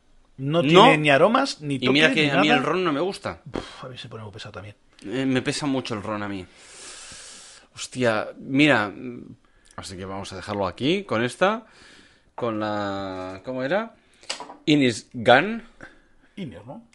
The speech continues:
Speaker 2: Con dos N's en Innis y en Gun. Y Caribbean Rum Cask. Scottish Red Beer.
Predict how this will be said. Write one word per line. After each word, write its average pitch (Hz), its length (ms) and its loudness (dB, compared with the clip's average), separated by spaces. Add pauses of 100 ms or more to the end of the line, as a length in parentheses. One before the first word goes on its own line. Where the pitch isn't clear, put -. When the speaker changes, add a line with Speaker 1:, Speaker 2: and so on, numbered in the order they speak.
Speaker 2:
Con 113 460 -4
dos 135 220 -4
N's 131 360 0
en 123 180 0
Innis 131 440 0
y 110 140 -2
en 104 120 2
Gun. 180 480 2 (520)
Y 120 120 -4
Caribbean 139 600 0
Rum 147 280 -2
Cask. - 460 -6 (600)
Scottish 156 640 -4
Red 123 280 -2 (160)
Beer. 113 480 -2